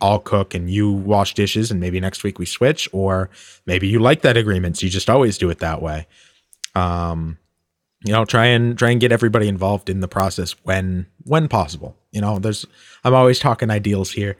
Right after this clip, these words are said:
It's not all, it does, doesn't always work perfect. Sometimes I don't do the dishes live. Sometimes I'm just like, "Okay, I'm just gonna do it and I'm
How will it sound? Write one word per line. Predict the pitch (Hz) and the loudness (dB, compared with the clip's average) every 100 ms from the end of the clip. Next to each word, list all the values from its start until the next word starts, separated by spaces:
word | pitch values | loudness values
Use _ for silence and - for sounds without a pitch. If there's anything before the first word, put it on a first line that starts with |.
| - | -8
It's | 120 113 | -6 -4
not | 107 104 | -2 0
all, | 110 | 0
it | 107 | 0
does, | 113 117 107 | 0 -2 0
doesn't | - 139 143 | 0 2 4
always | 131 120 | 4 4
work | 120 - | 0 2
perfect. | 113 110 107 | 0 0 -2
Sometimes | 131 127 131 131 | -2 0 0 2
I | 123 | 2
don't | 127 | 2
do | 117 | 0
the | 110 | -2
dishes | 107 104 98 | -2 -4 -4
live. | 95 98 98 - _ _ - - - | -2 0 -2 -6 _ _ -20 -20 -6
Sometimes | 131 120 117 107 | -4 -2 -2 0
I'm | 107 104 | -2 -2
just | 101 107 | -6 -2
like, | 101 | -2
"Okay, | 95 - 95 | -2 -4 -4
I'm | 92 92 98 - | -4 -6 -12 -12
just | 104 120 | -8 -4
gonna | 107 | -4
do | 92 98 98 | -4 -4 -4
it | 87 | -4
and | 90 85 85 90 | -6 -8 -10 -10
I'm | 87 87 | -12 -14